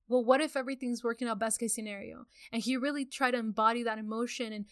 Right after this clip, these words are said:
and just think, "Okay, everything's gonna work out okay. Like, I, I really, like, I'm putting it in, in the hands of God," whatever, right? Um,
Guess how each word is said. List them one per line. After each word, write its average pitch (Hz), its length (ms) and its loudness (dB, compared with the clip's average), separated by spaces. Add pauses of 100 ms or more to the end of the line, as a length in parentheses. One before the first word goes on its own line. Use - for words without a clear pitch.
(160)
and 226 160 0
just 233 220 -4
think, 240 200 0
"Okay, 240 200 0
everything's 254 360 -4
gonna 220 160 -6
work 214 180 -6
out 214 100 -4
okay. 277 360 -4
Like, 226 240 -2 (400)
I, 240 300 4
I 240 80 0
really, 247 360 0
like, 214 120 -2
I'm 226 100 -2
putting 247 360 0
it 214 100 -6
in, - 60 -12
in 214 140 -6
the 214 60 -6
hands 220 240 -4
of 190 120 -8
God," 233 260 4
whatever, 220 340 0
right? 214 240 -6 (320)
Um, 233 440 2